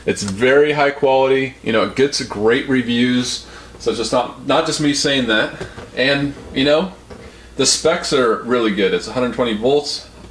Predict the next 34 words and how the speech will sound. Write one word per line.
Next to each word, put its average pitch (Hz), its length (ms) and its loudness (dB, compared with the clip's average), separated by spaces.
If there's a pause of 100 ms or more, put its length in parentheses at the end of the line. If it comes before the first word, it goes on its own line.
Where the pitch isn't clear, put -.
(160)
uh, 104 220 0
fifteen 131 240 -2
hundred 110 260 -4
watts, 123 580 -2 (400)
seven 147 460 0
cups, - 600 -2 (560)
and 101 460 0 (340)
I 123 100 2
would 135 140 -2
go 143 160 2
for 107 300 0
it. - 120 -8 (200)
If - 380 -14
you're 127 140 2
looking 147 260 2
for, 139 480 0 (500)
uh, 110 320 4
electric 123 460 0 (160)
kettle, 156 500 2
I 139 80 0
would 110 140 -4
say 117 320 0 (220)
go 123 120 4
for 123 140 -2
this 156 240 0
one. 170 300 2 (840)
You 110 120 -8
can 123 360 -4
buy 123 220 2
it - 40 -4
directly 127 320 0
on 113 60 -4
their 104 100 0
website, 135 540 0